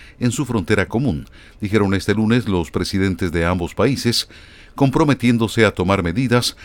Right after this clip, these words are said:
para interrumpir los cruces irregulares que han alcanzado niveles récord en los últimos años. En una conversación telefónica el domingo, los presidentes de Estados Unidos, Joe Biden, y de México, Andrés Manuel López Obrador,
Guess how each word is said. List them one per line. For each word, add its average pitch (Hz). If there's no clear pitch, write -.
para 135
interrumpir 110
los 104
cruces 113
irregulares 101
que 139
han 127
alcanzado 101
niveles 87
récord 101
en 110
los 87
últimos 80
años. -
En 135
una 156
conversación 107
telefónica 104
el 117
domingo, 98
los 104
presidentes 101
de 95
Estados 87
Unidos, 123
Joe 92
Biden, 95
y 135
de 104
México, 120
Andrés 101
Manuel 90
López 95
Obrador, 131